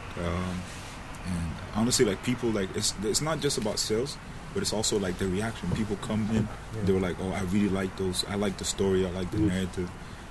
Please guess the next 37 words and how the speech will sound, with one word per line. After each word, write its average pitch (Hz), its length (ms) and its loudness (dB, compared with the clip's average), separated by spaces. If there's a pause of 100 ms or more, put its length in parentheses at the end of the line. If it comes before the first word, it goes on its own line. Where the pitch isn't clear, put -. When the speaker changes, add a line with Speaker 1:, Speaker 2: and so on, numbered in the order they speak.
(120)
Speaker 1:
You 90 80 0
know, 90 120 4 (160)
we, 95 120 4 (200)
like, 92 200 0
we 101 60 -2
can 98 180 0
relate 95 320 2
to - 100 -2
this. 101 320 2
You 95 60 0
know, 92 100 0
I 87 100 -4
really 95 240 0
like 95 300 0
this." 98 300 -2 (100)
You 95 100 -4
know, 95 100 0
so 98 180 0
it's 101 140 2
just - 240 0 (420)
people's 131 280 4
response 110 460 2
was, 87 300 -2
was, 82 320 -6 (100)
was 87 220 -4
really 92 220 2
good. 87 140 0 (240)
So - 140 -2
Speaker 2:
Yeah. - 60 4
Speaker 1:
it - 180 -2
was, 92 440 2 (500)
it 104 60 2
showed 143 220 10
us 127 80 6
that 110 180 0
we're 110 140 2
doing 104 400 0